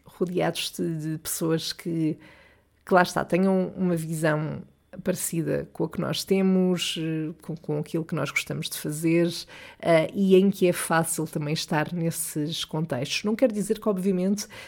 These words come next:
eu, eh, gosto de estar num determinado contexto com um grupo de amigos ou com uma amiga ou um amigo meu e que depois gosto de estar noutros também e que, e que varia também consoante às vezes o grupo em que estamos e, o,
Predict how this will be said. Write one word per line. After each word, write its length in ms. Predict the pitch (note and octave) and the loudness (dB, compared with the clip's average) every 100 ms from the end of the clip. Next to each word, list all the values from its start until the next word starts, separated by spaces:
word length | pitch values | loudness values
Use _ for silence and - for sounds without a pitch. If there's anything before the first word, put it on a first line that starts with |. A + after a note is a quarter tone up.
| - - | -12 4
eu, 520 | G#3 G3 F#3+ F#3 F3+ | 8 8 10 8 6
eh, 200 | E3+ E3+ | 4 4
gosto 300 | E3+ E3+ - | 6 4 4
de 80 | - | -2
estar 260 | - E3 F3 | 2 2 4
num 80 | |
determinado 420 | F3 E3 E3+ E3 - | 2 2 2 2 0
contexto 500 | E3 E3+ D#3+ - - | 0 2 0 0 0
com 120 | F#3 | 0
um 20 | |
grupo 220 | F#3 E3+ | 0 0
de 40 | E3+ | 2
amigos 320 | F3+ E3+ - | 2 0 0
ou 100 | E3 | 0
com 140 | F3 | 0
uma 160 | E3+ D#3+ | 0 2
amiga 300 | F3 E3+ E3 | 2 2 4
ou 60 | |
um 60 | E3 | 4
amigo 260 | F3 E3+ E3+ | 2 2 2
meu 300 | D#3+ F3 G3 - - | 2 0 -2 -10 -6
e 80 | B3 | -6
que 60 | - | -4
depois 260 | - C4+ | -2 -2
gosto 220 | - A3 - | 0 0 0
de 60 | |
estar 200 | A3+ A3 | 0 0
noutros 300 | G#3 G#3 - | 0 -2 -2
também 520 | G3 E3 E3 G3 F#3 F3 - F3 E3+ - | 0 2 4 4 2 -2 -14 -16 -16 -12
e 80 | F3 | -10
que, 180 | - G3+ - - | -6 -8 -10 -8
e 80 | A#3 | -4
que 120 | G#3 | 2
varia 280 | A3+ A#3+ C4 | 2 4 2
também 220 | A3+ A#3 | 2 0
consoante 380 | A3+ G#3+ A3+ G#3 | -2 -2 0 2
às 100 | F#3 | 2
vezes 240 | G#3+ F#3+ | 2 2
o 60 | G3 | 2
grupo 420 | F#3 G3+ F#3 F3+ | 0 0 2 2
em 100 | F3 | 2
que 80 | - | -2
estamos 380 | - F3+ F#3+ | 0 2 2
e, 60 | |
o, 80 | F3 | 0